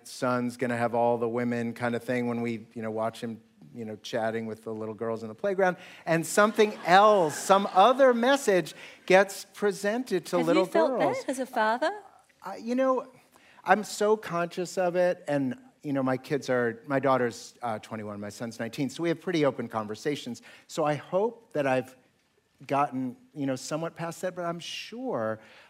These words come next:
Speaker 1: um, that that is still a factor even for me, and I'm so aware of it. And I think it's just a factor throughout the culture that we, we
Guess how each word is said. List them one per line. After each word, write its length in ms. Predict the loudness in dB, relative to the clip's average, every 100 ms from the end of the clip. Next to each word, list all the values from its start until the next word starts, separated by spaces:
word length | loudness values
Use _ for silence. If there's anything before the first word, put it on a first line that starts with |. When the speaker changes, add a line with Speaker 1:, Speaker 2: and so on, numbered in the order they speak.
| _
Speaker 1:
um, 360 | -2 -2 -2 -8 _
that 360 | -2 -2 -4 -6
that 340 | -2 -2 -2 -8
is 160 | -10
still 540 | -12 -16 -6 0 0 -2
a 60 |
factor 360 | -2 -2 -2 -4
even 220 | -6 -8
for 120 | -8
me, 140 | -6 -6
and 140 | -4
I'm 180 | -6 -6
so 800 | -12 -16 -4 0 0 0 -4 -8 -18 _ -12
aware 340 | -8 -4 -4
of 120 | -4
it. 80 | -6
And 80 | -6
I 80 | -6
think 240 | -8 -12
it's 240 | -14 -14 -16
just 320 | -14 -14 -14
a 80 | -18
factor 640 | -12 -10 -10 -10 -6 -6
throughout 400 | -6 -8 -6 -8
the 80 | -12
culture 600 | -16 -12 -12 -12 -12 -10
that 200 | -10 -12 -12
we, 480 | -10 -8 -6 -8 -10 -20 -20 -20 -20 -20 _ _ _ _ _ _ _
we 360 | -10 -8 -8